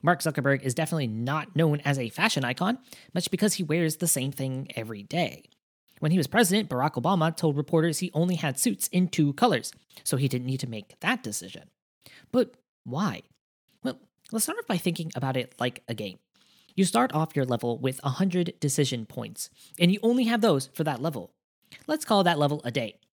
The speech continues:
Each decision you make costs decision points.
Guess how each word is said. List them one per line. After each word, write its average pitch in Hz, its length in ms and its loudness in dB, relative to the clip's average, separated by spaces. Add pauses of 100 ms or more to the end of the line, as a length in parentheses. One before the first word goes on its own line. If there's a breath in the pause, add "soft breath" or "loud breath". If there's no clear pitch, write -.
(360)
Each 202 220 -2
decision 135 480 -2 (100)
you 131 120 0
make 151 320 -4 (120)
costs - 400 -4 (160)
decision 143 460 -2
points. - 440 -12